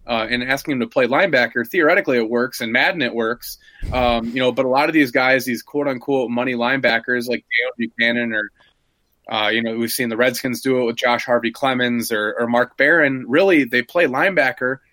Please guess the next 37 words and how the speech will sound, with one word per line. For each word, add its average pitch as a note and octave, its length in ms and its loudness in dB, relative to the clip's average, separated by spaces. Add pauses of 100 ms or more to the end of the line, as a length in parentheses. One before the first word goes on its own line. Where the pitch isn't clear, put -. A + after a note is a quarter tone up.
(160)
uh, A#2+ 160 2
because B2+ 320 -2
they're C#3 80 0
not C#3+ 240 -2
good C3 160 0
safeties. - 480 -2
Otherwise, B2+ 300 0
they A#2+ 80 0
would A#2+ 120 0
play A2+ 140 -4
safety. - 540 -6 (340)
And A#2 420 0 (140)
a A#2+ 80 -2
lot D3 160 2
of F#3+ 80 2
times, B2 460 -4
they're A#2 120 -4
not B2 200 -2
really D3 200 2
good C3+ 180 -2
linebackers B2 600 -2
either. A#2 380 -2 (100)
They're A#2+ 80 -4
just B2 220 -6
really A#2+ 220 -2
fast. B2+ 580 -4 (340)
Uh, A2+ 220 -2
so - 140 -4
you A#2+ 100 -2
kinda A#2+ 220 0
take A#2+ 200 0
the A#2+ 80 -8
good A2 160 -2
with G#2 100 -12
the G#2+ 60 -8
bad. G#2 340 0
So, A2+ 300 -2